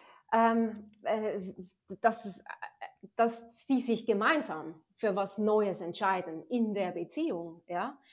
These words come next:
Äh, ga-, also das, das ist auch wichtig, äh, das zu benennen, ja. Und das sind dann Neuanfänge innerhalb von einer bestehenden Struktur.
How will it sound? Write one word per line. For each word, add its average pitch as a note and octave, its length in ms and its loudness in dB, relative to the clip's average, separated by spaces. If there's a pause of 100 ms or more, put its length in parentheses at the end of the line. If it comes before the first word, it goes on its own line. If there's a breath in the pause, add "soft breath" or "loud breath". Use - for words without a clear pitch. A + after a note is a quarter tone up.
(280 soft breath)
Äh, F#3 240 -10
ga-, G#3 260 4
also G3 260 2
das, F#3 240 -4
das F#3+ 200 -2
ist F#3 180 -4
auch C4 260 6
wichtig, F3 460 -8
äh, F#3+ 100 -12
das F3+ 260 -4
zu G#3 140 -4
benennen, F3 540 -2
ja. G#3 220 0 (160 loud breath)
Und A#3+ 160 2
das B3+ 160 2
sind C#4 180 0
dann A3+ 180 2
Neuanfänge A#3 1300 0 (1000)
innerhalb B3 520 4
von A3+ 160 0
einer G3+ 220 2
bestehenden G#3 1000 -4
Struktur. - 800 -4